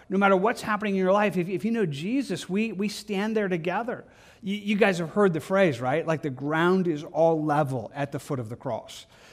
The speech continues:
That there is a sense that as we come to Jesus, anything and everything that divides us, or anything that, everything that would make one feel superior over the other, it all falls away. So that we find ourselves saying, "Hey, that's where we are."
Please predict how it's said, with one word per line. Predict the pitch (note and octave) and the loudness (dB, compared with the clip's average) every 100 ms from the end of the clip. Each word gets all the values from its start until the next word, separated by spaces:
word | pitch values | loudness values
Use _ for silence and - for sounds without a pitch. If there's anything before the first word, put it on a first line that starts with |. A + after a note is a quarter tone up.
| - | -4
That | F3+ E3+ | 0 4
there | F3+ | 4
is | F#3+ | 4
a | G#3 | 2
sense | - G3 F#3 | 0 2 2
that | F#3 | 0
as | D#3+ | 0
we | D3+ A3+ | -2 -2
come | - G#3+ G3+ - | 0 2 2 0
to | D#3+ | -4
Jesus, | B2+ D#3+ G#3+ E3 C3+ D3+ - - - _ _ | -4 -4 -4 -4 -8 -10 -16 -20 -20 _ _
anything | F3+ A3 A#3+ A#3+ | 0 0 0 0
and | F#3+ | 2
everything | F#3+ A3 G#3 E3+ | 2 2 2 0
that | D#3 | 0
divides | C#3 C3+ C#3+ D#3 A#2+ | -2 0 2 2 -2
us, | A2+ - | -10 -8
or | D3+ | -2
anything | D3+ F#3+ G#3+ G#3 | 0 2 2 2
that, | E3+ - D#3+ | 2 0 -2
everything | E3+ G3+ F#3+ F3 D#3+ | 2 2 2 0 2
that | D#3 | 0
would | D3+ D3 | 0 0
make | E3 D#3+ D3 - - - - | 2 2 0 -10 -20 -20 -2
one | D#3+ F3+ F#3+ | 4 6 6
feel | F3+ - E3 D3+ D3+ | 4 0 2 4 2
superior | - - C#3 - A3 G#3+ G#3+ G3+ | -4 -6 -6 -2 4 6 6 4
over | F3 D3 | 2 0
the | D3 D#3+ | 0 2
other, | F3+ G3 | 2 2
it | G3 | 2
all | G3+ | 2
falls | A3 E3 A#2+ | 2 -2 -2
away. | A#2 G2+ - - _ _ _ | -6 -10 -12 -18 _ _ _
So | - - G3 | -4 0 2
that | F#3+ | 2
we | F#3+ | -2
find | - F3 A3+ | -2 -4 -2
ourselves | A#3 - F3+ - | -4 0 0 0
saying, | F3+ E3 D#3+ | -2 -2 0
"Hey, | E3+ D#3 - - _ | -2 -2 -6 -20 _
that's | D3 D3 G#3 G#3 - | -4 0 0 -2 -2
where | F3 F3+ F3 | 2 4 2
we | D3 D3 | 0 -2
are." | - D3 D#3+ A#2+ | -2 0 0 -2